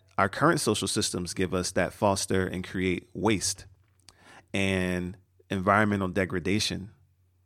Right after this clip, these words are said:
And again, all the social ills that humans face. So, okay, let's get into D N A of indivisibility.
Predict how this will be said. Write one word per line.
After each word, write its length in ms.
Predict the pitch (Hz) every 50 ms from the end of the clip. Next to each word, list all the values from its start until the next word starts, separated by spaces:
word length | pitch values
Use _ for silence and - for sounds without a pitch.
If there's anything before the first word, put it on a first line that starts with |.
| _ _ _ _ _ _ _ _ -
And 520 | - 98 90 90 90 90 87 90 87 90 - - - -
again, 300 | - 95 90 98 92 85 -
all 200 | - 92 95 98
the 120 | 98 92
social 400 | - - 104 98 92 - - 87 87
ills 280 | 92 101 104 95 87 -
that 140 | 92 87
humans 420 | 85 90 98 110 110 98 87 - -
face. 440 | - 87 87 - - - - - - _ _ _ _ _ _ _ _ _ _ _ _ _ _ _ _ _ _ _ _ _ _ _ _ _ _ _ _ _ _ _ _ _ _ _ _ -
So, 400 | - - 123 117 113 110 113 113 - - _ _ _ _ _ _ _ _ _ _ _ _ _ _ _ _ _ _ _ _ -
okay, 260 | 104 101 - 78 80 - - - - _ _ -
let's 100 | - 95
get 120 | - 113 101
into 180 | 104 - 113
D 220 | 85 - 107 101 98
N 80 | 92
A 80 | 92 90
of 100 | 85 82
indivisibility. 720 | 82 92 87 78 85 82 82 82 85 82 76 - - -